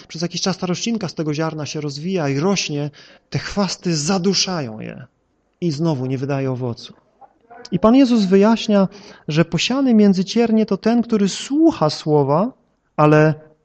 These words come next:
umiłowanie tego świata i ułuda bogactwa zaduszają słowo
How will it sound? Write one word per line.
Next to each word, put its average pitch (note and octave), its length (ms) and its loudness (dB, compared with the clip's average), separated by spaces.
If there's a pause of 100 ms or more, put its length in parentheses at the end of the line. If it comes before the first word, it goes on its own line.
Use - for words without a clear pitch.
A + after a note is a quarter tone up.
umiłowanie D3+ 800 4
tego G3+ 240 0
świata D3 760 -4 (280)
i D#3 120 -2
ułuda F3 420 4
bogactwa C#3 960 0 (260)
zaduszają C3 800 0
słowo A#2+ 640 -6